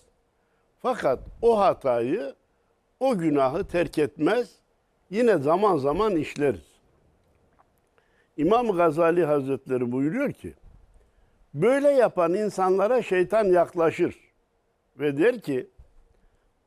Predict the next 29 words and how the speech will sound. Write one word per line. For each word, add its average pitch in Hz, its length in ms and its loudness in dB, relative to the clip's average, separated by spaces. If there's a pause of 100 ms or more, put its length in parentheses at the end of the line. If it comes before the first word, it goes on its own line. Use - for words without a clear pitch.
'Asıl 233 480 -4
tevbe 156 600 -2 (640)
o 214 180 0
günahı 214 480 0
terk 160 340 -4
edilerek 185 720 0
yapılan 120 520 -2
tevbedir.' - 800 -14 (640)
Sen 285 240 0
ise 190 380 -2
günaha 185 520 0
devam 185 320 0
ettiğin 202 360 -4
halde 156 560 0 (480)
dilinden 208 520 0
'Ya 214 260 2
Rabbi 170 360 -2
beni 151 200 0
affet, 147 460 -2
estağfurullah, 143 920 -2
tübtü 160 420 -2
ilallah, 151 640 0
ya 143 220 -2
Rabbi 139 300 -6
tevbe 135 340 -4
ettim, 131 340 -6
beni 131 260 -2
bağışla.' 131 460 -2
diyorsun. 107 440 -10